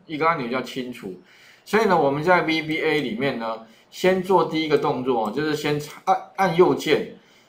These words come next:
插入模组。那在模组里面写两个 sub，啊，一个叫考评，一个叫清除，啊，所以特别注意哦，以后要写V B A，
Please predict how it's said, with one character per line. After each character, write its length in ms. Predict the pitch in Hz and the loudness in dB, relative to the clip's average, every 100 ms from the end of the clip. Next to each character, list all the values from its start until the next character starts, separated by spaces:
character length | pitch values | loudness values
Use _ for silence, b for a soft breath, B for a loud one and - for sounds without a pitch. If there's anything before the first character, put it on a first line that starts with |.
| B - | B -16
插 360 | - 190 196 | 2 6 6
入 220 | 208 185 151 | 6 6 4
模 300 | 127 123 135 | -2 -2 -4
组。 300 | 123 90 - _ _ _ | -4 -10 -12 _ _ _
那 320 | 190 208 196 | 2 2 2
在 200 | - 240 | 0 0
模 260 | 185 170 180 | 2 2 0
组 180 | 170 170 | 0 -2
里 120 | 131 | -2
面 200 | 160 147 | -2 -2
写 420 | - 120 107 101 | -4 -4 -4 -2
两 200 | 127 120 | -2 -2
个 80 | 113 | -6
sub， 440 | 113 135 104 90 85 | -2 0 0 -6 -10
啊， 160 | 113 120 | -4 -2
一 80 | 151 | -2
个 120 | 160 | 0
叫 160 | 180 | 2
考 260 | 156 - 101 | 0 -4 -8
评， 400 | - 104 101 107 B B B B | -8 -8 -8 -10 B B B B
一 140 | - 170 | -6 -2
个 120 | 160 | 0
叫 200 | 170 147 | 2 2
清 360 | - 143 139 | 0 -4 -4
除， 380 | 143 - 95 90 | -4 -8 -10 -8
啊， 220 | 113 117 117 - | -6 -6 -6 -14
所 160 | - 175 | -4 -2
以 40 | |
特 140 | 156 170 | 0 2
别 120 | 143 | 4
注 160 | 135 139 | 2 2
意 80 | |
哦， 180 | 120 117 120 | 2 2 0
以 80 | |
后 100 | 156 | 4
要 100 | 185 | 6
写 200 | 175 - | 4 0
V 160 | 120 139 | 0 0
B 180 | 135 131 | 2 4
A， 280 | 131 131 | 4 2